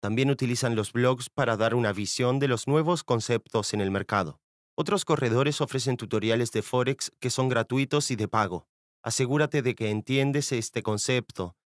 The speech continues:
y lo que necesitas aprender. Cuatro, te daré honorarios bajos.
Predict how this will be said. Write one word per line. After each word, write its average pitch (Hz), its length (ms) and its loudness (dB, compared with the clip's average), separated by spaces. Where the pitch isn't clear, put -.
y 135 140 0
lo 127 80 2
que 127 100 -2
necesitas 127 560 -4
aprender. 104 480 -2
Cuatro, 123 440 0
te 127 120 2
daré 131 340 4
honorarios 110 480 2
bajos. - 500 -2